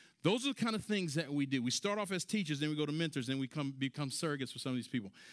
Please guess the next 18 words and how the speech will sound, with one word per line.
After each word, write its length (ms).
for 120
some 160
of 60
these 160
young 160
people. 280
And 120
so 240
now 400
when 180
you 140
do 220
life 300
with 100
them 120
for 140
a 60
decade, 480